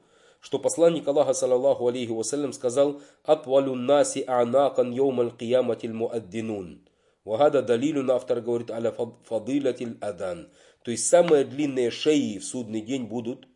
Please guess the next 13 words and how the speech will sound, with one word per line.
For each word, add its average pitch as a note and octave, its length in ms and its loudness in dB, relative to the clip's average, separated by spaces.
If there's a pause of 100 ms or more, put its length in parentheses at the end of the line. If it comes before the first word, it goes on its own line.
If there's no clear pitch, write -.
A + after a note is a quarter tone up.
(260)
когда? G#2 480 -4 (340)
У A2 120 -14
кого? C3+ 520 -2
У A2 100 -8
муаддинов. A#2+ 720 -4
Мы G#2 80 -12
знаем, A2 240 -2
что, - 400 -8 (300)
что - 180 -16
когда G2+ 320 -8
солнце A#2+ 400 -4
приблизится, G#2+ 680 -10
йома G#2+ 440 -4